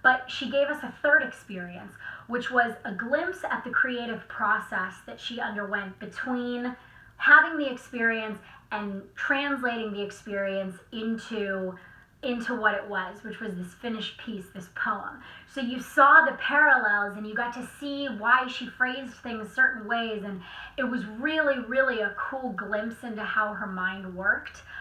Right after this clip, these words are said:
behind the piece that she was sharing. And it gave me as an audience member such a deeper appreciation for the poem that I was,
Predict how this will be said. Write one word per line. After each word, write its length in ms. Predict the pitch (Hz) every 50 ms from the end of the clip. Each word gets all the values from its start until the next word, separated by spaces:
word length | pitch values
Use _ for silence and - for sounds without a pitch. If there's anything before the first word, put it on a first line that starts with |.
| - - -
behind 540 | 240 226 175 175 208 233 214 214 214 202 185
the 60 | 202
piece 340 | 190 - - 220 202 196 196 -
that 120 | 214 214 208
she 180 | - - 202
was 140 | 185 185 180
sharing. 560 | - - - 214 190 180 180 180 180 180 190 - - - - - - - -
And 180 | 226 220 220 214
it 100 | 190 180
gave 240 | 262 254 247 196
me 340 | 208 208 220 247 294 311 294 254
as 120 | 226 214
an 60 | 226
audience 520 | 214 208 220 220 226 233 233 226 214 - -
member 340 | - 220 202 190 196 185
such 260 | 180 - 240 233 - 240
a 80 | 226
deeper 520 | 185 175 - - 220 226 226 - 233 226 -
appreciation 840 | - - - 233 226 - 226 208 190 196 196 196 - - 254 254 262 269 254 254 - -
for 460 | 214 214 208 208 208 202 202 208 - -
the 80 | - 196
poem 540 | 185 - - 285 285 311 302 254 226 214 202
that 80 | 208 202
I 160 | 202 196 196
was, 140 | 196 190